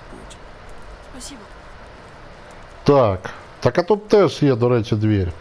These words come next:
Speaker 3: К озеру Дев'яти надо,
Speaker 2: Там
Speaker 3: верно,
Speaker 2: что-то
Speaker 3: повернутися.
Speaker 2: вижу.
Speaker 3: Ворона, ні?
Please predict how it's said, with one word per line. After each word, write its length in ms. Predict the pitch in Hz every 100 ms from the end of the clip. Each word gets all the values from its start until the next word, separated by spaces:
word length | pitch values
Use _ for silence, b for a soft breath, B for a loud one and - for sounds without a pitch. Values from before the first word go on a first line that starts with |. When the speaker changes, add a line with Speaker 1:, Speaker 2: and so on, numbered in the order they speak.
| - - - - - - - - - - - - - - - - - - - - - -
Speaker 3:
К 100 | 156
озеру 300 | 151 160 151
Дев'яти 600 | 143 151 147 151 - 139
надо, 220 | 113 104
Speaker 2:
Там 100 | 104
Speaker 3:
верно, 100 | 107 104
Speaker 2:
что-то 80 | 92
Speaker 3:
повернутися. 460 | 110 104 95 - - - - -
Speaker 2:
вижу. 120 | 113 107 - - - - - - - - - - - - - - - - - - - - - - - - - - - - - - - - - - - B B B
Speaker 3:
Ворона, 460 | 107 117 143 254 220
ні? 200 | 131 214